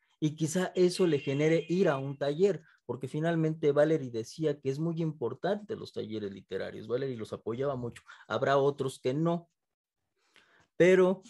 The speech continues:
este, en esencia, yo pienso que lo importante es, uno, despertarle a aquel, eh, que quiere escribir,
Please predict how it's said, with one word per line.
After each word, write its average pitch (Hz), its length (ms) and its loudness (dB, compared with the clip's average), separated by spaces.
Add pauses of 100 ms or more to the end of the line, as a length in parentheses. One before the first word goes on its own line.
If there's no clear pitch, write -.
(120)
este, 143 800 2
en 143 80 -2
esencia, 160 720 0 (460)
yo 185 380 2
pienso 196 440 0
que 143 120 -2
lo 139 80 -4
importante 165 880 0
es, - 280 -8 (760)
uno, 196 360 0
despertarle 165 1300 -2
a 123 140 -10
aquel, 147 580 0 (420)
eh, 120 580 -2
que 123 160 -4
quiere 151 220 2
escribir, 147 580 -4